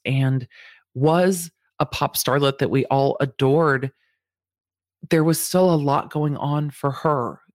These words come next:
that we didn't know. And it just brings back that, you know, everyone's going through something, no matter who, no matter what, everyone's going through something.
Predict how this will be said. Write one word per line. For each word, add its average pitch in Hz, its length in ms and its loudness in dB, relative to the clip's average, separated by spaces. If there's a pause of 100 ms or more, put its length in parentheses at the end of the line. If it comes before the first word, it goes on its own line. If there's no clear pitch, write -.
that 139 100 2
we 131 120 0
didn't 127 260 0
know. 123 340 0
And 135 180 -2
it 131 140 -4
just 151 300 -4 (160)
brings 139 320 0
back 131 420 -2
that, 123 280 0 (760)
you 143 160 0
know, 147 200 4
everyone's 160 460 2
going 143 280 0
through 131 140 -4
something, 131 600 -4 (420)
no 135 160 4
matter 135 300 2
who, 139 480 2 (100)
no 127 160 -2
matter 123 280 0
what, 131 500 -4 (560)
everyone's 156 480 2
going 139 260 2
through 127 140 -2
something. 123 560 -2